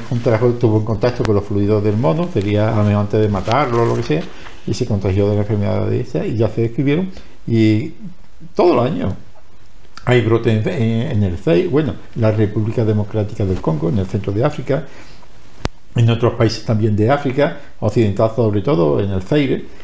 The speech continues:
y se conoce, es una enfermedad bastante conocida, eh, no porque sea, eh, explosiva, sino hay ciertos números de casos, y se conoce la enfermedad,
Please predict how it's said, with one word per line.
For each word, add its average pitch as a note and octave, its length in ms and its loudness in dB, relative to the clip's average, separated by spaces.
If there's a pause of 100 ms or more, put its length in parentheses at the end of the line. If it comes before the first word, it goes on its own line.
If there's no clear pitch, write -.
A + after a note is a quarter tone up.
(160)
y G#2 280 2
se G2 140 0
conoce, F#2 340 -4 (160)
es G#2+ 80 -2
una G2+ 100 0
enfermedad G2+ 300 0
bastante G2+ 340 -2
conocida, A#2+ 540 -2 (420)
eh, G#2+ 480 4
no A2+ 140 2
porque A2+ 240 0
sea, A2+ 400 2
eh, A2+ 180 4
explosiva, A2+ 680 2 (220)
sino G2 280 -2 (180)
hay F#2+ 140 -2
ciertos G#2+ 540 0 (280)
números A2 320 0
de A2 100 0
casos, D3 360 0 (420)
y - 80 -4
se C3 120 -4
conoce D3+ 300 0
la G#2+ 60 2
enfermedad, G2 320 -2